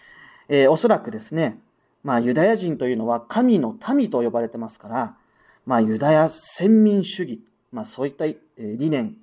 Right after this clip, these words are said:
イデオロギー、まあ、こういう伝統的な、歴史的な価値観というのは、えー、教会の外にも、あるいは、えー、その教会の中においても、まだまだ、まあ、根強く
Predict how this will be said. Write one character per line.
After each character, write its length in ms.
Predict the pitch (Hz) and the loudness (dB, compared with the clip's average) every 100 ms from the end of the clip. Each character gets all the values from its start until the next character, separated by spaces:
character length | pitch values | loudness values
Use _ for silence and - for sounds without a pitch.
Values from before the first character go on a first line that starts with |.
| - | -10
イ 60 | |
デ 140 | 127 131 | -2 0
オ 100 | 147 | 0
ロ 100 | 120 | -2
ギ 120 | 107 | -6
ー、 40 | - _ _ _ _ | -16 _ _ _ _
ま 100 | 151 | -10
あ、 20 | |
こ 140 | - 165 | -4 0
う 40 | |
い 80 | 151 | 0
う 100 | 117 | 0
伝 300 | 151 196 220 | 0 0 0
統 200 | 220 208 | 0 0
的 200 | 202 170 | -4 -4
な、 140 | 160 - | -4 -4
歴 220 | 254 - | -8 -10
史 260 | - 175 - _ _ | -14 -14 -20 _ _
的 360 | 165 160 160 - - | -8 -4 -4 -6 -8
な 240 | 156 160 - - _ | -4 -4 -8 -20 _
価 140 | - 165 | -14 -12
値 140 | - | -6
観 200 | 165 113 | -4 -4
と 80 | 110 | -4
い 40 | |
う 40 | 107 | -6
の 120 | 113 | -2
は、 280 | 147 120 - _ _ _ _ | -2 -2 -8 _ _ _ _
え 460 | 240 220 202 202 - | -4 -4 -4 -8 -12
ー、 40 | |
教 280 | - 294 320 | -6 -2 -2
会 260 | 320 285 269 | -2 -2 0
の 140 | 254 | -4
外 320 | - 285 180 | -6 -6 -4
に 100 | 123 | -4
も、 180 | 107 - _ _ _ _ - | -6 -8 _ _ _ _ 0
あ 100 | 208 | 4
る 100 | 262 | 6
い 100 | 190 | 6
は、 320 | 196 131 - _ _ _ | 6 4 -4 _ _ _
え 80 | 107 | -12
ー、 40 | |
そ 140 | - 196 | -6 -2
の 300 | 226 - _ _ _ _ _ | 0 -2 _ _ _ _ _
教 220 | - 240 | -4 -4
会 180 | 240 240 | -2 0
の 80 | 214 | 0
中 460 | 143 208 381 427 | 0 -4 -4 -2
に 120 | 240 123 | 0 2
お 100 | 127 | 0
い 80 | |
て 100 | - | -2
も、 320 | 117 196 - _ _ _ | -2 -2 -2 _ _ _
ま 180 | 160 220 | 4 6
だ 140 | 247 214 | 6 4
ま 160 | 233 | 4
だ、 340 | 247 208 120 - _ _ | 4 2 0 -6 _ _
ま 100 | 156 | 0
あ、 40 | 135 | 2
根 180 | 135 147 | 4 2
強 320 | 175 190 202 | 2 2 2
く 300 | 202 110 | 0 -8